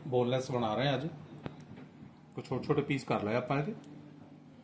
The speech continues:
ਤੇ ਫੈਟ ਇਹਦੀ ਰਿਮੂਵ ਕਰਤੀ ਆ, ਥੋੜ੍ਹੀ ਬਹੁਤੀ ਰਹਿ ਗਈ ਆ, ਉਹ ਨਹੀਂ ਨਿਕਲੀ ਵਿੱਚੋਂ, ਕੋਈ ਨਹੀਂ, ਚੱਲੂਗੀ। ਤੇ ਆ ਇੱਕ ਮੀਡੀਅਮ ਸਾਈਜ਼ ਦੀ ਅਦਰਕ ਦੀ ਗੱਠੀ ਛਿੱਲ ਲਈ ਆ, ਕੱਟ ਲਈ ਆ। ਲਸਣ ਦੀਆਂ ਦੋ, ਮਤਲਬ, ਗੱਠੀਆਂ,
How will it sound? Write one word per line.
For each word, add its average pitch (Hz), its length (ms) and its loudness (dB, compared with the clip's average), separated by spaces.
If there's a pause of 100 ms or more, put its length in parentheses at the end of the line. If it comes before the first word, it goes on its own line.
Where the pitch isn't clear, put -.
(420)
ਤੇ 120 60 -6
ਫੈਟ 131 300 4
ਇਹਦੀ 151 200 6
ਰਿਮੂਵ 135 280 6
ਕਰਤੀ 135 320 4
ਆ, 151 40 10
ਥੋੜ੍ਹੀ 147 260 4
ਬਹੁਤੀ 151 260 6
ਰਹਿ 110 140 4
ਗਈ 147 160 4
ਆ, 151 60 6
ਉਹ 139 140 4
ਨਹੀਂ 127 180 4
ਨਿਕਲੀ 127 280 2
ਵਿੱਚੋਂ, 117 240 -2 (1000)
ਕੋਈ 120 160 -4
ਨਹੀਂ, 131 100 0
ਚੱਲੂਗੀ। 131 420 0 (1300)
ਤੇ 127 140 -2
ਆ 139 300 6 (360)
ਇੱਕ - 240 -4 (680)
ਮੀਡੀਅਮ 151 360 4
ਸਾਈਜ਼ 127 300 4
ਦੀ 120 180 2 (260)
ਅਦਰਕ 135 240 -2
ਦੀ 127 120 -2
ਗੱਠੀ 131 400 -2
ਛਿੱਲ 113 280 0
ਲਈ 127 200 4
ਆ, 139 100 0 (260)
ਕੱਟ - 160 -4
ਲਈ 123 240 2
ਆ। 139 140 0 (840)
ਲਸਣ 131 380 4
ਦੀਆਂ 135 200 4
ਦੋ, 123 260 6 (400)
ਮਤਲਬ, 101 480 -8
ਗੱਠੀਆਂ, 123 340 2